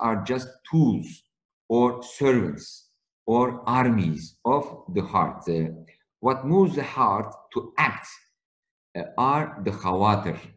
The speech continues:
or the ideas coming to the heart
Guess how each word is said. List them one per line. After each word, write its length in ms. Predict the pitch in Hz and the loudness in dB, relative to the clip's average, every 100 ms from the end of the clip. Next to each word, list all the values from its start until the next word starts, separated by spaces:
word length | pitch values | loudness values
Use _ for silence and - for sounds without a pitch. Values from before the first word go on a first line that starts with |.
| _ _ _ _ | _ _ _ _
or 160 | 98 101 | -2 -2
the 160 | - - | -4 -4
ideas 760 | 117 131 110 107 135 156 - - _ _ _ _ _ _ | -2 0 0 0 0 -4 -8 -20 _ _ _ _ _ _
coming 540 | - 156 113 80 - - | -2 0 2 0 -6 -8
to 100 | 101 | -4
the 100 | 92 | -4
heart 420 | - 98 80 - | 0 0 0 -8